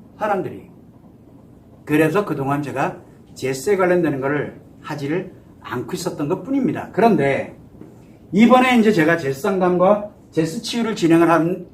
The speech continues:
이유가 있어요. 그게 바로 뭐냐면 이제 드디어 기본이 완성됐습니다. 뭐가 됐냐? 여성 아카데미, 남성 아카데미. 참 이거 만들고 지금까지 쭉 오는 데까지도 시간 진짜 오래 걸렸어요.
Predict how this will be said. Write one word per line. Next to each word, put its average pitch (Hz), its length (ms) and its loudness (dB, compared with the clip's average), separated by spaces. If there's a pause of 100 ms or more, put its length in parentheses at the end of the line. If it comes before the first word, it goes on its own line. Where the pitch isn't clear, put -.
(220)
이유가 190 420 2
있어요. 113 420 -8
그게 156 200 -4
바로 190 200 4
뭐냐면 143 640 -2 (800)
이제 135 260 -2
드디어 160 500 0 (320)
기본이 160 380 2
완성됐습니다. 135 960 -4 (100)
뭐가 185 220 6
됐냐? 165 380 2 (500)
여성 156 300 4
아카데미, 170 580 2 (840)
남성 208 400 4
아카데미. 175 600 2 (1040)
참 202 200 -4
이거 190 340 0 (140)
만들고 170 480 2
지금까지 170 340 -2
쭉 254 300 -6
오는 175 200 4
데까지도 185 360 -2
시간 208 300 -6
진짜 185 260 -8
오래 226 160 2
걸렸어요. 175 680 0